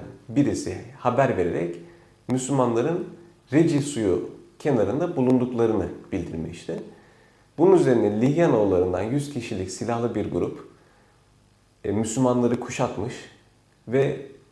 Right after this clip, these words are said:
on kişilik bu grubun yedisini orada katletmişti.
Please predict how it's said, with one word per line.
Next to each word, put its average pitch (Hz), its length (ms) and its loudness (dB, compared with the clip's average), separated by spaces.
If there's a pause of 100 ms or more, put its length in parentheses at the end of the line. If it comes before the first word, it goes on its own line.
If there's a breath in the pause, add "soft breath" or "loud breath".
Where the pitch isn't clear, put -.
(280)
on 160 220 4
kişilik 123 460 -4
bu 143 120 0
grubun 120 380 0
yedisini 127 500 -2 (120)
orada 110 380 2 (500)
katletmişti. - 760 -6